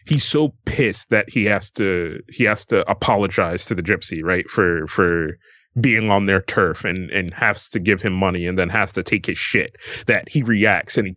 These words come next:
kills the dude, right? And then he sees the dude's dog and he's like, "Oh, fuck."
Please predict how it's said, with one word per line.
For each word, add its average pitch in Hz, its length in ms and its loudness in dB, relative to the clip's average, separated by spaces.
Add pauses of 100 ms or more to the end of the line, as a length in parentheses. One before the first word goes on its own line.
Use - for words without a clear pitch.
kills 104 340 0
the 85 80 -10
dude, 76 260 -8
right? 90 280 0 (640)
And 90 640 2 (680)
then 139 180 2
he 135 80 2
sees 135 260 2
the 120 100 2
dude's 101 320 0
dog 90 420 2
and 98 100 -4
he's 98 140 -4
like, 92 280 2
"Oh, 92 220 -4
fuck." - 520 -14